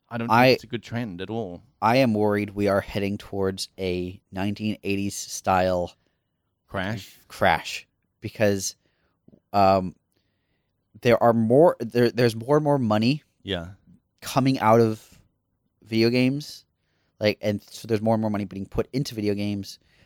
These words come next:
Speaker 2: and then there are a lot of people who are getting into video games for the money
Speaker 1: Right.
Speaker 2: and mismanaging it
Speaker 1: Yeah.
Speaker 2: or,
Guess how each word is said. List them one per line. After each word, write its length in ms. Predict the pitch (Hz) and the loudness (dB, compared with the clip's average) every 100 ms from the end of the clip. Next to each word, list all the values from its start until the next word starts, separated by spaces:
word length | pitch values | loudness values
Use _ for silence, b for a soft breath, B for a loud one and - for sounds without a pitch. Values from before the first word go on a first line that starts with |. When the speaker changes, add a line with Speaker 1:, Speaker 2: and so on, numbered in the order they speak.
| _ | _
Speaker 2:
and 120 | 123 139 | 0 4
then 120 | 156 | 4
there 160 | 160 139 | 6 6
are 60 | |
a 60 | 127 | 6
lot 200 | 127 131 | 6 4
of 60 | |
people 280 | - - 127 | 2 -4 -4
who 340 | 120 123 117 113 | -4 -2 -2 0
are 120 | 110 | -2
getting 320 | 117 107 123 117 | 0 2 4 2
into 160 | 113 | -2
video 180 | 107 104 | -2 -2
games 300 | 101 101 95 | -2 -4 -6
for 600 | - _ _ - 123 120 | -12 _ _ 2 6 6
the 100 | 113 | 4
money 440 | 104 101 82 80 90 | -2 -2 -6 -12 -16
Speaker 1:
Right. 460 | 87 87 92 92 92 _ | -8 -4 -2 -4 -6 _
Speaker 2:
and 320 | 101 104 98 - | -2 -2 -2 -6
mismanaging 760 | 98 107 120 127 113 110 107 104 | -6 -2 -2 0 2 2 0 -2
it 180 | 104 98 | -2 -4
Speaker 1:
Yeah. 160 | 98 | -6
Speaker 2:
or, 480 | 95 98 95 92 90 | -2 0 2 0 -2